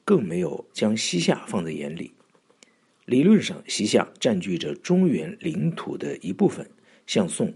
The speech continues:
称臣。当公元一千零三十八年，西夏独立称皇帝的时候，宋廷立即称之为反，并且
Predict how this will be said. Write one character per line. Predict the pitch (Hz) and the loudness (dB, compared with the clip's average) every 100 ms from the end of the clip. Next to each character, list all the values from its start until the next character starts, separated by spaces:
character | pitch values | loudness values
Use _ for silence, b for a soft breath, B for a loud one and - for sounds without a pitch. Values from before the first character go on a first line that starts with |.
| - - | -10 -8
称 | 120 123 | -4 -4
臣。 | - - - _ _ B B B B B B B B | -4 -8 -18 _ _ B B B B B B B B
当 | 139 | 2
公 | 147 196 143 | 6 6 6
元 | 85 175 - | 2 -4 -8
一 | 127 | -4
千 | - 131 - | 0 0 -2
零 | 85 95 | -4 -4
三 | - 160 165 | 0 0 2
十 | - 104 | 0 -4
八 | - 170 | 0 2
年， | 185 113 - - | 2 0 -8 -10
西 | - 104 | -4 0
夏 | - - - | 0 0 -8
独 | - 117 | -2 0
立 | 165 - | 0 -2
称 | - 127 | -8 -6
皇 | - - 160 143 | -6 -8 -6 0
帝 | 165 | 0
的 | - | 0
时 | - - | -6 -8
候， | 143 - _ _ | -12 -14 _ _
宋 | - 185 170 | -6 -4 -4
廷 | - - - - | -8 -14 -12 0
立 | 170 | 0
即 | - - - | 0 -6 -10
称 | - 107 | -4 -2
之 | 101 | 0
为 | 85 95 | -2 -4
反， | - - - _ b b b b b | -8 -12 -14 _ b b b b b
并 | 113 | 2
且 | - 71 | 2 -2